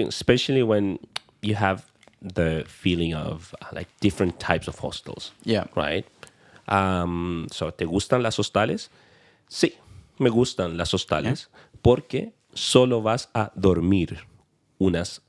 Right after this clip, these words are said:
Speaker 1: pocas horas.
Speaker 2: Mm-hmm.
Speaker 1: Yeah.
Speaker 2: Because you're only going to sleep for a
Speaker 1: To
Speaker 2: couple
Speaker 1: sleep
Speaker 2: of
Speaker 1: for a few
Speaker 2: hours.
Speaker 1: hours, sí, sí, sí, sí.
Speaker 2: Ok.
Speaker 1: Porque queremos ir de fiesta.
Speaker 2: Say again?
Speaker 1: We, we want to go out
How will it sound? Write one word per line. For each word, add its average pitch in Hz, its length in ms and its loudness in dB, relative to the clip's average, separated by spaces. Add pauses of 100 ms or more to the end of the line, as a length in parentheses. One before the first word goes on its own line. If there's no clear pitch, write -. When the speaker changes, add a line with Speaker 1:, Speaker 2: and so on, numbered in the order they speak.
(120)
Speaker 1:
pocas - 440 -4 (100)
horas. - 460 -10 (1500)
Speaker 2:
Mm-hmm. 117 260 0
Speaker 1:
Yeah. - 60 -6
Speaker 2:
Because 107 260 4
you're 110 140 4
only 123 160 2
going 117 140 2
to 110 80 -2
sleep 117 220 0
for 113 60 -2
a 104 40 -2
Speaker 1:
To 113 60 2
Speaker 2:
couple 104 160 4
Speaker 1:
sleep 101 80 4
Speaker 2:
of 98 40 2
Speaker 1:
for 95 80 4
a 95 100 0
few 87 120 2
Speaker 2:
hours. 73 240 -4
Speaker 1:
hours, - 0 -
sí, - 260 -4 (120)
sí, - 180 -10
sí, - 160 -10
sí. - 160 -10 (260)
Speaker 2:
Ok. - 160 -8 (580)
Speaker 1:
Porque 90 500 2
queremos 113 560 4 (140)
ir 120 300 4
de 98 140 -4
fiesta. - 720 -2 (680)
Speaker 2:
Say 101 180 0
again? 90 180 -4
Speaker 1:
We, 92 180 0
we 104 100 6
want 98 200 2
to 101 80 0
go 92 200 2
out 87 200 -2